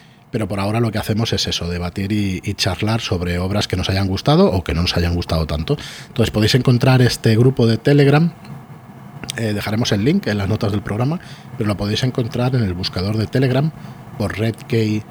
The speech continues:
Books y allí pues... Eh, bueno, tenemos dos.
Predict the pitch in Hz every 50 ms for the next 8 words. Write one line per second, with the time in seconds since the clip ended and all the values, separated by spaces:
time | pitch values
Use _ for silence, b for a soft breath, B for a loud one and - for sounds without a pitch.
0 | - - - 107 107 127 151 175 - - - - - - - - - - - -
1 | - - - - - - 107 101 98 95 92 87 87 85 82 80 80 78 - -
2 | - 92 90 82 87 95 98 101 - 113 98 90 87 85 80 80 - - - -
3 | - 95 85 80 80 80 76 73 73 - - - - - - - - - - -
4 | - - - - - - - - - - - 117 120 110 98 - 95 107 120 120
5 | 101 90 110 104 92 - -